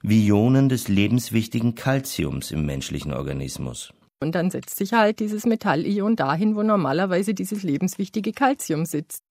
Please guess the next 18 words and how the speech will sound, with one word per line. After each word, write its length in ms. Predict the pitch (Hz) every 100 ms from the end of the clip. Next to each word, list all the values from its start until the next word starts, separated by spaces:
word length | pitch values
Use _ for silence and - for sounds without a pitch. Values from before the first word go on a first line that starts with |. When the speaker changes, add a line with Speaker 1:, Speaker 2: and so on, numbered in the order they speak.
| _
Speaker 1:
Sagt 260 | - 127 -
Susanne 480 | 139 120 120 123
Wagner, 560 | 117 107 104 82 71 67 - _
eine 200 | - 104
Gadolinium-Forscherin 1160 | 107 110 110 117 139 139 135 - 120 117 117 117
der 160 | 110 -
ersten 300 | 90 - 113
Stunde. 540 | - 87 76 71 67 _ _ _ _ _ _ _ _ -
Wagner 480 | 107 117 127 135 113
war 120 | 107
in 80 | 101
der 180 | 107
ehemaligen 540 | 107 113 110 107 110 107
Schering 520 | - 117 123 110 85
A 120 | 82
G, 380 | 78 87 80 78 - _ _ _
heute 260 | - 85 95
Bayer, 500 | - 101 107 95 -